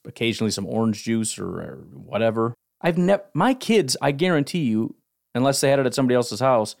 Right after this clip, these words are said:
have never had Kool-Aid. You know why? 'Cause I haven't had Kool-Aid since I was a kid. I haven't even thought about Kool-Aid. How have my kids never had Kool-Aid? I don't know. I don't want it, so I don't buy it.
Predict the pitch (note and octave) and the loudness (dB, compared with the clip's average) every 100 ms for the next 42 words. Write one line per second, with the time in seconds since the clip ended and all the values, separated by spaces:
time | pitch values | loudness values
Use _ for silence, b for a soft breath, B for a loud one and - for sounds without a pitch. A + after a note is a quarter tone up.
0 | _ - C3+ D#3 D3 D3+ B2+ - G3 F#3+ | _ -8 -2 2 2 0 -2 -8 -4 -2
1 | - - - - _ _ - C#3 C#3+ D3+ | -4 -8 -16 -20 _ _ -2 2 4 4
2 | F3 D#3 - E3+ A#3+ E3 A2 F#2+ - A2 | 2 -2 -4 -2 0 2 0 0 -2 0
3 | F#2+ F2 G2 G#2 F#2+ F#2 F2+ G2+ b b | 0 -4 -4 -2 -2 -4 -6 -10 b b
4 | A#3 B3+ A#3+ - - E3+ C4+ G#3 F#2+ D#3 | 0 4 4 2 0 2 2 2 0 -2
5 | - G2+ E2+ C#2+ - _ _ _ _ _ | -6 -6 -6 -10 -20 _ _ _ _ _
6 | - A#3+ C#4 B3 A#3 A#3 A3 G#3+ A3+ G#3+ | -4 0 2 2 2 0 0 2 2 0
7 | G#3+ - A#3+ C4+ D4 - - - - _ | -2 -2 0 2 0 -4 -16 -20 -20 _
8 | _ _ _ - - F3+ A3 - _ _ | _ _ _ -8 -2 0 0 -4 _ _
9 | - A2+ D3 C3 G#3+ F3+ - F#3 G#3 D3+ | -2 0 2 2 2 0 0 0 0 0
10 | A#3+ G3 - | -4 -6 -12